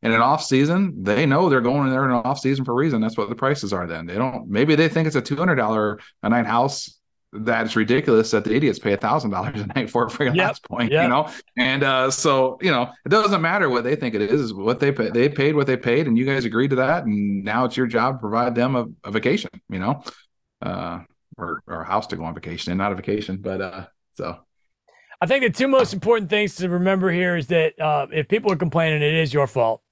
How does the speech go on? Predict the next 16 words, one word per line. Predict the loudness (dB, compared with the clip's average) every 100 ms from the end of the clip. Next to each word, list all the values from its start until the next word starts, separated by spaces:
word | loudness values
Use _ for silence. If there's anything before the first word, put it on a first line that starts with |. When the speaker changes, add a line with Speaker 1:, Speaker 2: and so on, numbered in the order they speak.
| -6
Speaker 2:
you | -2
know? | 0 0
I | 0
mean, | -2 -2 -4 -14 -20 -8
it's | -6 0
your | 4 4
job | 4 4 6 4 2
to | -2
make | -2 0
your | 0
house | 2 2 2 2 -4 -18 _ _ -8
to |
the | -8
point | -4 0 2 2
where | 2 4 4
it's, | 2 -4 -18